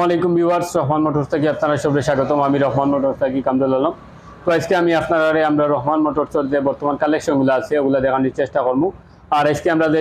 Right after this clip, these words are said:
ডেটে ভিডিওটা করাম, ভিডিওটা ডেট হইছে কি উনিশ তারিখ নয় নম্বর মাস দুই হাজার চব্বিশ আমরা ভিডিও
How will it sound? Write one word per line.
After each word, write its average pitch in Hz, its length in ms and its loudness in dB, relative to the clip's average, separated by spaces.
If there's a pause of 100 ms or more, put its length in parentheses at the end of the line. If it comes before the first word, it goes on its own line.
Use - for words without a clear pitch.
ডেটে 156 200 2 (100)
ভিডিওটা 151 340 2
করাম, 151 280 0
ভিডিওটা 139 340 -2
ডেট 143 180 0
হইছে 147 260 -2
কি 156 80 2 (500)
উনিশ 175 240 2 (100)
তারিখ 185 220 2 (120)
নয় 165 180 2
নম্বর 170 280 0
মাস 160 200 2
দুই 165 120 0
হাজার 156 200 0
চব্বিশ 160 300 0
আমরা 151 220 2
ভিডিও 143 160 0